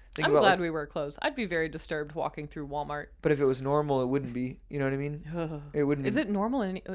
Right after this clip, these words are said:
Speaker 2: any culture that's not, like, tribal?
Speaker 1: Aren't all cultures tribal? Just in varying sizes?
Speaker 2: Well, I, I guess I was stereotyping there when I said that.
Speaker 1: Yeah, yeah. So, so my thought with that is, like,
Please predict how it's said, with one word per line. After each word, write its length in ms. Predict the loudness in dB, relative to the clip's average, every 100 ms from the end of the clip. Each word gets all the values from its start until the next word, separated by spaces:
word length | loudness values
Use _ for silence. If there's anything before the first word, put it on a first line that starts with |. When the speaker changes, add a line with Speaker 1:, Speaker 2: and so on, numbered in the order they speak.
| -8
Speaker 2:
any 220 | -4 -4 -6
culture 580 | -6 -6 -6 -4 -4 -2
that's 300 | -4 -8 -10
not, 680 | -10 -6 -4 -6 -10 -16 -14 -10
like, 180 | -10
tribal? 440 | -6 -6 -4 -6 -10 -20 -20 -20 -20 -20 -20 -20 -20 -20 -20 -20 -20 -20 -20 -20 -20 -20 -20 -20 -20 -20 -20 -20 -6
Speaker 1:
Aren't 160 | -4 0
all 140 | -2
cultures 400 | 0 -2 -2 -8
tribal? 420 | -6 -6 -6 -10 -14 -20 -20 -20 -20 -20 -14
Just 200 | -12 -12
in 140 | -12 -14 -8
varying 340 | 0 2 2 -2
sizes? 460 | -4 -4 -4 -8
Speaker 2:
Well, 340 | -8 -6 -6 -10 -18 -20 -14
I, 120 | -14 -8
I 80 | -4
guess 260 | -2 -2 -2
I 200 | -4 -6 -12
was 300 | -16 -16 -16 -20
stereotyping 840 | -12 -10 -8 -10 -10 -14 -12 -14
there 140 | -12
when 120 | -14 -14
I 100 | -16 -16
said 200 | -16 -16 -18 -14
that. 140 | -8
Speaker 1:
Yeah, 80 | -6
yeah. 160 | -6 -8 -12 -18 -4
So, 320 | 0 0 -2
so 240 | -2 0 2
my 180 | 0 2
thought 180 | 2
with 120 | 2 0
that 160 | -2
is, 100 | -2
like, 260 | -4 -6